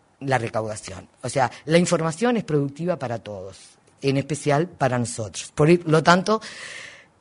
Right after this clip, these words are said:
es nuestro deseo y el mío personalísimo en que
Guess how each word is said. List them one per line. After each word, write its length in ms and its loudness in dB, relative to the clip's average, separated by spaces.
es 200 4
nuestro 480 2
deseo 580 0
y 300 -6
el 80 -12
mío 420 0
personalísimo 1080 -2
en 200 -6
que 420 -4